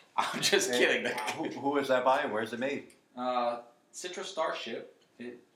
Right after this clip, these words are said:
Speaker 1: oh, fuck. I can't read. Oh, it's made in Connecticut. Oh, it's local.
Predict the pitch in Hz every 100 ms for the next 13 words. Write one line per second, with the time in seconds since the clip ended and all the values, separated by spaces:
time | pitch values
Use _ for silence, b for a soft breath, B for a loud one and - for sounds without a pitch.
0 | 151 143 _ _ _ _ _ _ _ _
1 | _ _ - 127 - - - _ _ _
2 | - 151 - 117 175 - 208 135 131 104
3 | - - - - 147 202 -